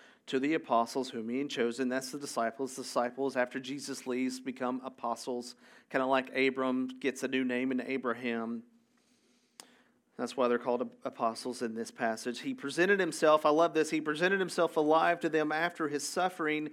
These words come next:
by many proofs, appearing to them during forty days and speaking about the kingdom of God.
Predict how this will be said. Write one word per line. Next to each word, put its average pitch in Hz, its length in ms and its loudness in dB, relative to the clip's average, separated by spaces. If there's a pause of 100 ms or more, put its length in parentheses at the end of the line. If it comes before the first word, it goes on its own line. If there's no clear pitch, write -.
(360)
by 147 140 6
many 170 240 2
proofs, 170 500 2
appearing 180 440 0
to 170 120 -2
them 147 380 0
during 151 300 0
forty 175 340 -2
days 156 400 -2
and 143 100 -8
speaking 160 380 -4
about 143 220 -2
the 143 80 -8
kingdom 151 320 -6
of 135 100 -6
God. 143 420 0